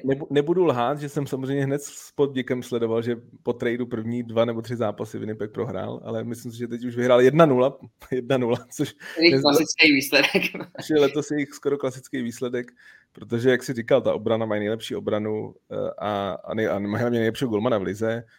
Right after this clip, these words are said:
Speaker 1: mají skvělou obranu, tam fakt ten, ten Rick Bowness, který prostě tohle to dělal v Tampě jako asistent, jako coach Dallasu, prostě on naučí ty týmy bránit.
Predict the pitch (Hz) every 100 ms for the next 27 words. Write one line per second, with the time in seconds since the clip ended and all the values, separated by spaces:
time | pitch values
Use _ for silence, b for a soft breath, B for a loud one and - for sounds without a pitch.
0 | b - 107 - 123 85 107 113 113 110
1 | 110 123 - 127 113 85 117 117 117 110
2 | 110 113 113 - - 104 110 110 - -
3 | 117 113 123 123 123 113 113 113 - 92
4 | 113 123 123 123 113 - 117 - 98 98
5 | 92 - 110 113 113 110 104 95 107 107
6 | 101 - 113 120 117 113 127 135 123 120
7 | 113 113 113 113 98 95 101 98